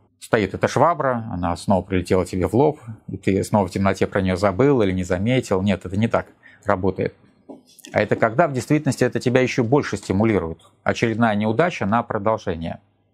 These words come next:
и творческого, и социального эксперимента. Поэтому можно по-разному этого дурака считать, левого, дураком просто клиническим или идиотом,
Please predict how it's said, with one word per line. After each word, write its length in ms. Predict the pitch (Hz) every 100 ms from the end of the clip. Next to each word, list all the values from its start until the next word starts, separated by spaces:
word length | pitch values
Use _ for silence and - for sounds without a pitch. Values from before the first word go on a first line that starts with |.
| -
и 80 | 95
творческого, 600 | 120 147 - - 107 90
и 20 |
социального 560 | - - 113 117 95
эксперимента. 640 | 92 - 95 92 85 82 98 - - - - -
Поэтому 260 | 185 180
можно 240 | 160 135 135
по-разному 440 | 143 147 113 107
этого 200 | 98 98
дурака 380 | 95 113 113 98
считать, 460 | - 104 185 196 127
левого, 420 | 110 90 87 90 _ _ _ -
дураком 560 | 117 120 - 208 165 - _ - _
просто 300 | 139 139 127
клиническим 680 | - 123 113 107 - 98
или 280 | 98 151 175
идиотом, 680 | 113 131 123 104 - 92 85